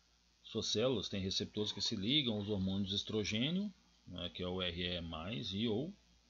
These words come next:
progesterona, que é o R P mais, que ajudam as células cancerígenas a crescerem e se disseminarem. Existem diversos tipos de hormonioterapia para o câncer de mama. A maioria dos tipos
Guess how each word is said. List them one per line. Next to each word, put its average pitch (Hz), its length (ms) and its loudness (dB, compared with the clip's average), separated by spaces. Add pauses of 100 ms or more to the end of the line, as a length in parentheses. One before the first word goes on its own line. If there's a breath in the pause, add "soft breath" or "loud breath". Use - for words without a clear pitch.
(260)
progesterona, 123 760 2
que - 80 -10
é 87 40 -4
o 87 60 -2
R 90 160 -2
P - 280 -4 (200)
mais, - 360 -4 (640 loud breath)
que 127 120 -4
ajudam 135 340 2
as - 80 2
células 107 300 4
cancerígenas 104 600 0
a 101 60 -2
crescerem 143 720 0 (120)
e 131 180 0
se 127 160 -4
disseminarem. 131 560 -2 (1400)
Existem 127 320 0
diversos 143 280 2
tipos 131 200 2
de 120 260 4
hormonioterapia 110 680 2
para 104 160 0
o 95 40 -4
câncer 101 240 0
de 95 80 -2
mama. 80 260 -2
A 87 40 -2
maioria 135 300 2
dos 147 120 -6
tipos - 540 -2